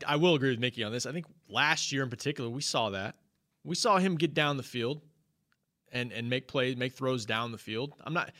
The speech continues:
he's not, I, I, w-,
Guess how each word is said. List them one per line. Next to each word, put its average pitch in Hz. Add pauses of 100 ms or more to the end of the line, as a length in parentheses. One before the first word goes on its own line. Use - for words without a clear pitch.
(200)
he's 202
not, 254 (840)
I, 151
I, 165 (120)
w-, 156